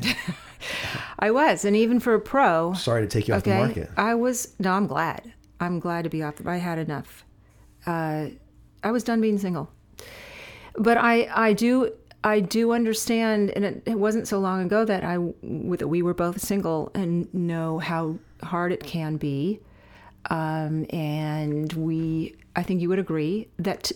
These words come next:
Speaker 1: that dating is a lot like sports.
Speaker 2: Hmm. Explain.
Speaker 1: Okay. So i-,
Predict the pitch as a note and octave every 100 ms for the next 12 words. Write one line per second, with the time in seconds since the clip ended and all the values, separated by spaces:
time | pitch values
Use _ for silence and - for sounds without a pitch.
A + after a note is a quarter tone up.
0 | - G#3 A3 G#3+ F#3 G3 A3 A#3 - G#3
1 | - B3 C4 C#4 D4 D#4+ F4 - D4+ D4+
2 | D#4+ D#4+ - - - E4+ E4 - - -
3 | - - - - _ - - - F#3 G#2+
4 | D#2 - - - - - - - - G3
5 | C3+ - - - - - - - - B3
6 | B3 - - - - _ _ - D4+ -
7 | - - - C#4 -